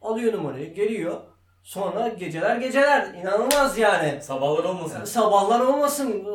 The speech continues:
Speaker 1: Adam diyor ki işte "Biz de böyleydi, biz böyle basketbolcuyduk." diyor adam da yani. "Biz böyle hızlı yaşıyorduk." diyor.
Speaker 2: Ama o dönemler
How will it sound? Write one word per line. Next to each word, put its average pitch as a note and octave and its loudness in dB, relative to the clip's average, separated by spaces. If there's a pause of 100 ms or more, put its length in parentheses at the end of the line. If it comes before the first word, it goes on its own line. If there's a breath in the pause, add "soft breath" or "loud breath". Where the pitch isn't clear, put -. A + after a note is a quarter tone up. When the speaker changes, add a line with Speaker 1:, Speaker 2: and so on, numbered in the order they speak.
Speaker 1:
Adam A3 -2
diyor C#4+ -6
ki A#3 -10
işte A3 -4
"Biz G3+ -14
de A3 2
böyleydi, G#3 0
biz F3 -14
böyle F3+ -6
basketbolcuyduk." D3 -8
diyor C#3 -8
adam C3 -8
da C3 -10
yani. C3+ -8
"Biz D3 -12
böyle D3+ -4
hızlı D#3+ -10
yaşıyorduk." C#3 -10
diyor. - -18 (140)
Speaker 2:
Ama C#3 -10
o E3 -6
dönemler F3 -6